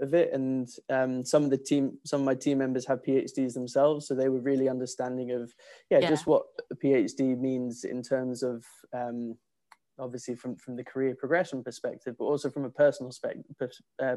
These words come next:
Speaker 1: personal perspective. It's a very
Speaker 2: Mm-hmm.
Speaker 1: personal experience.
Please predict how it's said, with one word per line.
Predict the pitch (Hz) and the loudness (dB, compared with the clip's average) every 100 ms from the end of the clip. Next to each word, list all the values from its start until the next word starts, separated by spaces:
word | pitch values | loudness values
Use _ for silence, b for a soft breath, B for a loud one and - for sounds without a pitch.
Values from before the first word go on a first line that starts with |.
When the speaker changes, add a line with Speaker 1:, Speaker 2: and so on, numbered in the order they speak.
| 123 | 2
Speaker 1:
personal | 147 - 127 | 2 2 -4
perspective. | 117 - 107 - 120 | -8 -8 -10 -10 -10
It's | 113 110 | -10 -4
a | |
very | 127 127 120 | 2 4 4
Speaker 2:
Mm-hmm. | - 165 147 _ - | 0 -8 -10 _ 2
Speaker 1:
personal | 139 127 - 127 123 120 _ _ - | 6 6 2 -4 -4 -6 _ _ -10
experience. | 123 - 143 123 120 123 - - | -8 2 4 4 0 -6 -10 -12